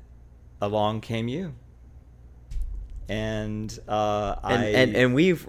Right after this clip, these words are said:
Speaker 2: circled back to
Speaker 1: Yeah,
Speaker 2: the first
Speaker 1: all the
Speaker 2: question.
Speaker 1: way back
Speaker 2: This
Speaker 1: to the
Speaker 2: is
Speaker 1: first
Speaker 2: it.
Speaker 1: question.
Speaker 2: That's how we got
Speaker 1: This
Speaker 2: here.
Speaker 1: is how we'll wind it up.
Speaker 2: Wow.
Speaker 1: I,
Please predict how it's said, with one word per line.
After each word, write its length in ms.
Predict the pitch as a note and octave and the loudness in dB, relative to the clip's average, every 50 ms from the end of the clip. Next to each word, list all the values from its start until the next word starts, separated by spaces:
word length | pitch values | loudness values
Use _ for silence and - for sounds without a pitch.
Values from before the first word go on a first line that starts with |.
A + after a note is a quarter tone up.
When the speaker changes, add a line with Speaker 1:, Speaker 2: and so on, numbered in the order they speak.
| - B2 | -4 -4
Speaker 2:
circled 520 | - - D#3+ E3 E3 - E3 D3+ C#3 B2+ | 0 2 2 4 6 6 4 4 4 4
back 380 | D3+ E3 E3+ D#3+ C3+ C3+ - - D#3 C#3 | 4 6 8 8 6 4 0 -4 -6 -4
to 140 | - - C#3+ | 0 2 4
Speaker 1:
Yeah, 140 | C3 C#3+ C3 | 6 6 6
Speaker 2:
the 100 | C3+ C3 | 4 2
first 320 | A#2+ C#3 C#3 C#3 - - - | 2 4 6 6 6 6 6
Speaker 1:
all 100 | A#2 A2 | 8 8
the 100 | A#2 A#2 | 10 10
Speaker 2:
question. 300 | A#2+ A#2+ A#2+ A#2 B2 B2 | 8 6 4 4 4 4
Speaker 1:
way 120 | B2 B2 | 4 4
back 200 | B2 B2 B2 A#2+ | 4 4 6 8
Speaker 2:
This 140 | C3+ C3+ A#2 | 8 8 8
Speaker 1:
to 60 | A#2 | 6
the 60 | C#3+ | 4
Speaker 2:
is 60 | C#3 B2 | 4 6
Speaker 1:
first 140 | D3 F#3+ F3 | 8 8 8
Speaker 2:
it. 40 | - | 8
Speaker 1:
question. 360 | C#3 C#3 C3+ - - A#2 G2 | 8 4 2 0 -4 -2 2
Speaker 2:
That's 200 | A#2 A#2+ B2 - | 2 2 2 2
how 180 | D3 C3+ C#3 C#3+ | 2 2 4 4
we 80 | C#3+ | 2
got 160 | C3 D3 D#3 D#3+ | 2 2 4 4
Speaker 1:
This 120 | F3 A3+ | 2 2
Speaker 2:
here. 60 | F#3 | -2
Speaker 1:
is 100 | A2 - | -4 -2
how 200 | - A#2 A2+ G#2+ | 0 2 2 2
we'll 180 | G#2+ G#2+ G#2 G#2 | 2 0 0 0
wind 280 | G#2 G#2+ A2 A2 A2 | 0 0 0 0 -2
it 100 | A2 A2 | -2 -2
up. 280 | A#2 A#2 A#2 G#2+ F2+ - | 0 0 0 0 -2 -2
Speaker 2:
Wow. 560 | A#2 A#2+ B2 B2+ B2+ B2+ A#2+ A2+ A2 G#2 G2 F2 | -4 -4 -2 -2 0 0 0 0 0 0 0 2
Speaker 1:
I, 640 | G2 G#2 G#2 G#2 G#2 G#2+ G#2+ G#2+ G#2 G#2 G#2 - | 4 4 4 4 4 2 0 0 0 -2 -2 -4